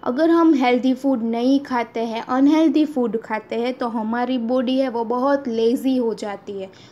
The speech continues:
और हम फिट नहीं रह पाते, इसलिए कोई भी वर्क अपना प्रॉपरली नहीं कर पाते, इसीलिए हमें हेल्दी फूड खाना चाहिए।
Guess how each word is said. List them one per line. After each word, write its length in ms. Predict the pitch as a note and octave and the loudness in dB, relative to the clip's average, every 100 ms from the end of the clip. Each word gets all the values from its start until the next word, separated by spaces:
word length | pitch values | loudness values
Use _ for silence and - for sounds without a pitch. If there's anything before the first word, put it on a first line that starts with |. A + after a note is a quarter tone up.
| - | -8
और 120 | A3 | -2
हम 160 | A#3+ B3 | 0 0
फिट 380 | - C#4 C#4 C#4+ | 0 0 2 4
नहीं 300 | D4 E4 D4 | 4 6 4
रह 140 | A#3 | 2
पाते, 420 | A3 G#3+ G3+ - | -2 -4 -6 -10
इसलिए 460 | G3 A3+ A3+ A#3 A#3 | -10 -8 -8 -4 -4
कोई 260 | A3+ B3 B3 | 0 0 2
भी 180 | C#4 | 2
वर्क 280 | C#4+ B3 A#3 | 2 0 -6
अपना 260 | G#3+ A3 A3 | -10 -8 -10
प्रॉपरली 580 | G#3+ G3+ G#3 A3 B3 D#4 | -8 -8 -6 -6 -2 2
नहीं 340 | C4 A#3 A#3+ | 2 0 -4
कर 200 | A3+ G#3 | -6 -10
पाते, 360 | - F#3+ F#3 - | -8 -10 -10 -12
इसीलिए 520 | A3 - D4 D4 D#4 | -10 -2 0 2 2
हमें 400 | B3 A3 C4+ D4 | 0 -2 -2 -2
हेल्दी 340 | A3 G#3+ G#3 A#3+ | -4 -4 -4 -6
फूड 300 | - F3+ - | -6 -8 -10
खाना 360 | A3 G3 F#3 | -12 -12 -14
चाहिए। 360 | F3+ G3+ G3 | -14 -14 -14